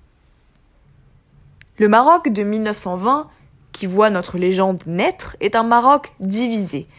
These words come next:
et effervescent, secoué d'une part par les puissances coloniales et d'autre part par la guerre du Rif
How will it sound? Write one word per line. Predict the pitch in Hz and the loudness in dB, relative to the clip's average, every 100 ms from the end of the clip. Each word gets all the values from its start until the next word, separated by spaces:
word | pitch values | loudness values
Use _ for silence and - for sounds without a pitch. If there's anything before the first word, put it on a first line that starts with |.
| _ | _
et | 196 - 254 | -6 -2 -2
effervescent, | 240 254 214 196 - 165 - - - - | 0 -2 0 -2 -4 -12 -16 -20 -20 -14
secoué | - 269 - 285 285 | -6 -6 -4 -4 -2
d'une | 202 202 | -2 2
part | 202 196 - | 4 2 0
par | 190 180 | -4 -4
les | |
puissances | 180 - 196 208 196 | -8 -10 -8 -6 -6
coloniales | - 175 180 180 240 302 175 - - - | -6 -4 -4 -4 -2 -2 -6 -10 -16 -4
et | 208 | -2
d'autre | 220 277 233 | 0 -2 -2
part | - 180 - - - | 0 0 -2 -10 -4
par | 196 | -2
la | 180 185 | 0 0
guerre | 240 220 | 0 0
du | 190 | -2
Rif | 170 240 - | -4 -6 -10